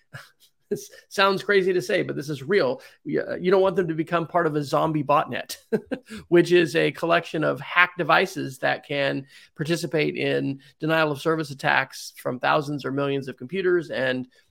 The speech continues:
we've talked on the show in, in the past about some of those. Well, this is an Ars Technica article from yesterday on May sixteenth. Wemo won't fix smart plug vulnerability, allowing for remote operation. Um, and so if you give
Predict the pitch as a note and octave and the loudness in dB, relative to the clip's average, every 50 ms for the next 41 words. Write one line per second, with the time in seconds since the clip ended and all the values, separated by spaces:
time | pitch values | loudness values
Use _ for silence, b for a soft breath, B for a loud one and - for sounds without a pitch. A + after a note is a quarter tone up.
0 | b _ - D3 D#3 C#3 - C3 C3 B2+ C3 B2 B2+ B2+ - C3 B2 B2+ B2 A#2 | b _ -8 -6 -4 -2 0 0 0 0 -2 -6 -6 -6 -2 -2 -2 0 -2 -4
1 | A2+ - - C#3+ B2+ B2 A#2+ - C#3 B2+ B2+ - - A#2+ - A2+ - - - D3+ | -8 -8 -8 -6 -6 -6 -4 -2 -2 -2 -2 -2 -6 -6 -4 -4 -4 -4 -6 -6
2 | C#3+ B2 B2 - - - - C3 C3 D3+ F#3 F#3 G#3 E3+ E3+ F3 D#3+ D#3 D3 - | -6 -6 -8 -10 -12 -10 -8 -8 -6 -6 -6 -6 -8 -8 -6 -4 -4 -4 -4 -4
3 | - D#3+ D#3 - D3+ - C#3+ C#3 - C#3 C3+ C3 - C3+ C3 B2+ - - B2+ B2 | -6 -8 -8 -8 -10 -8 -8 -6 -4 -4 -6 -6 -6 -6 -8 -6 -6 -6 -6 -6
4 | C3+ C#3 C3 D3+ E3+ E3+ - - D3+ C3 C3 B2+ B2+ C#3 C#3 C3+ B B B B | -6 -4 -2 0 0 0 -2 -4 -4 -2 0 0 0 -2 -4 -6 B B B B
5 | B B - C#3 C#3 C#3 C3+ C3+ C#3 C#3+ C#3+ C#3+ F3 F3 - - - D#3+ C#3 C3 | B B -6 -4 -2 -2 -2 -2 -2 -4 -4 -6 -8 -10 -10 -8 -6 -4 -4 -4
6 | B2 B2+ C3 D#3 F#3+ G3+ F#3 F3 E3 D#3 D3 D#3 E3+ F3+ A#2+ - F3 E3 - - | -4 -2 2 2 4 4 4 2 2 2 2 0 0 -2 -2 -4 -4 -4 -4 -6
7 | - - E3 F3 F3+ - - E3 D#3 D3+ C#3 B2+ D3 D3+ D#3 D#3 D3+ C#3+ D3+ A3+ | -8 -4 -2 -2 -2 -4 -4 -2 -2 -2 -2 -4 -4 -4 -2 0 -2 0 4 4
8 | B3 A3 F3 F3 F#3 F3+ B B B B B B G#3 A#3 G3+ D#3+ D3+ D#3 E3 F3+ | 4 6 6 4 2 0 B B B B B B 2 4 6 6 4 4 0 -4
9 | - - D3+ D3 D#3 E3+ F3+ D#3+ C#3+ C#3+ C#3 C3+ C3+ C3+ C#3 - D#3+ F3 G#3 A#3+ | -4 -4 -4 -2 0 0 0 0 0 0 0 0 0 -2 -2 -2 0 2 2 2
10 | B3+ B3 - C3+ - - _ b b b b b b _ - C#3 C#3+ C#3 C#3 C#3 | 2 0 -4 -10 -10 -10 _ b b b b b b _ -2 0 0 2 0 0
11 | C3+ C#3 - - C3+ C3+ C#3 C#3 - - D#3 D3+ D3+ D3 D3 D3 C#3+ C#3+ - - | -2 -4 -6 -6 -6 -6 -6 -6 -2 2 4 4 4 4 2 2 2 0 -2 -2
12 | D#3+ C#3+ C#3+ - E3 D#3 D#3 D3+ D3+ D3 - - C#3+ C3 F3+ F#3+ G#3+ A#3 B3+ A#3+ | -4 -4 -4 -2 0 2 2 2 2 0 -2 -6 -2 2 4 6 6 6 4 2
13 | A3 | 0